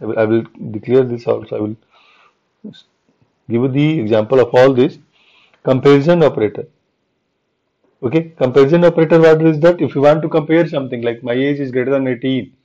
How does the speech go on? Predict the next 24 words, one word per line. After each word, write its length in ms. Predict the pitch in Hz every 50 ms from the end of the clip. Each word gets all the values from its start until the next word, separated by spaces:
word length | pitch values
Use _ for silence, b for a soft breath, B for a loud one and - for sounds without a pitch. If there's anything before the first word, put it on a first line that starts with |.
| _ _ _ _ _ _ _ _
or, 100 | 131 127
or, 340 | 123 - 135 131 139 135 127
or 240 | - 127 127 127 120
your 160 | 123 127 127
salary 380 | 127 - 120 123 127 135 143 143
is 80 | 135
greater 240 | 120 127 117 120 135
than 160 | 131 131 127
ten 220 | 127 131 131 139 135
thousand, 340 | 131 120 110 104 104 - _ _ _ _ _ _ _ _ _ _ _ _ -
that's 280 | 131 139 143 143 -
a 180 | 185 190 - -
comparison 480 | - 151 143 135 147 143 143 170 165 156
operator. 480 | 131 - - 113 107 104 - 104 - _ _ _ _ _ _ _ _ _ _ _ _
So 120 | - 147
if 140 | 143 143 -
you 60 | 156 147
are 40 | 135
comparing 480 | 151 151 147 147 151 151 151 180 185
something, 460 | 175 - 180 170 165 170 196 202 196
it's 160 | 160 135 135 -
comparison 560 | - 139 120 113 123 123 117 123 147 151 151
operator. 520 | 143 147 147 147 143 151 156 156 156 - _ _ _ _ _ _ _ _ _ _ _ _ _ _ 117
Okay, 340 | 107 - 143 143 147 147